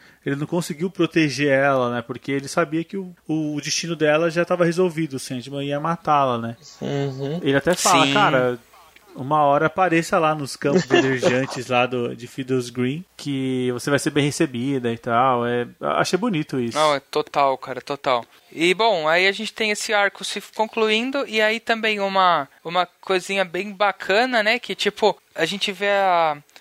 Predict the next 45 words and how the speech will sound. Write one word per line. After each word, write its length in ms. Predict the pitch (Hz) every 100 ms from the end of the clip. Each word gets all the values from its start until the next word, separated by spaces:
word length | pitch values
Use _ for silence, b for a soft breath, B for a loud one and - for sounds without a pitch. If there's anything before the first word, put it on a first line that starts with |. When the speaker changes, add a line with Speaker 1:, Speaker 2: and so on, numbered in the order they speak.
| B B B
Speaker 3:
a 160 | 170
Rose 420 | 175 185 180 170
falando 680 | 180 - 208 208 208 233 240
que 240 | - 233 226
há, 240 | 208 202 -
o, 220 | 196 190 -
há 140 | 175
um 180 | 190 196
ano 160 | 196
atrás 520 | 208 - 185 180 214 226
a 80 |
melhor 320 | 220 214 208 208
amiga 280 | 208 214
dela 220 | 202 202 208
morreu, 460 | 226 214 208 202
e 80 | 175
era 160 | 175 196
a 60 |
Judy, 480 | 190 208 226 - 160
né? 100 | 147
Speaker 1:
Aham. 460 | 143 131 127 123 139 -
Speaker 3:
Que 140 | 175
era 160 | 165 170
do 140 | 180
massacre 600 | 185 185 - 180 180 190
da 100 | 196
lanchonete, 640 | 196 190 214 214 202 -
do 100 | 156
doutor 300 | 147 151 156
Destino, 300 | 156 175 170
Speaker 1:
É 80 | 170
Speaker 3:
né? 120 | 180 190
Speaker 1:
verdade, 560 | 196 190 185 180 160
é, 140 | 180 160
ele 280 | 160 143 156
tem 220 | 170 175
até 260 | 170 -
a 80 | 170
manchete, 580 | 185 214 - 165 160 -
né, 120 | 143
de 120 | 135
seis 300 | 123 156 147
mortos 600 | 127 131 139 151 151 127 123
na 160 | 131
lanchonete. 560 | 131 127 139 131 -